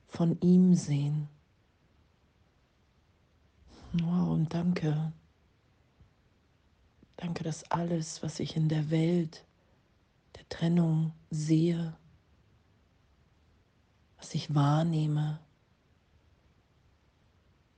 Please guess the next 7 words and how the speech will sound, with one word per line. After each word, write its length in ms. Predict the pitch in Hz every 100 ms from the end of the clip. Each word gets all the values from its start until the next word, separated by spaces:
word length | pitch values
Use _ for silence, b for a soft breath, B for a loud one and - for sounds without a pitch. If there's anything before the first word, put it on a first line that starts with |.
| _ _ _ _ _ _ _ _ -
ich 120 | -
habe 100 | -
die 120 | - 143
Wahrnehmung 800 | 143 156 170 160 156 160 160 160 _ _ _ _ _ _ _ _ _ _
in 240 | - 160 160
meinen 380 | 151 156 160
Geist 680 | 156 147 160 165 - -